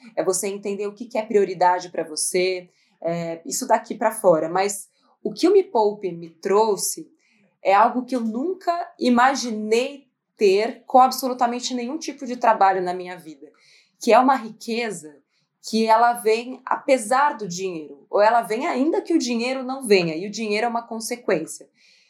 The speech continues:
É, então, assim, quando as pessoas falam, "Ah, mas,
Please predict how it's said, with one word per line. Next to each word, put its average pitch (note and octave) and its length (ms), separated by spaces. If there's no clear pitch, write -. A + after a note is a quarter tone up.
É, F3 400
então, G#3+ 200
assim, B3+ 160
quando A#3+ 140
as B3 80
pessoas B3+ 580
falam, A3 300
"Ah, A#3+ 500
mas, G3+ 380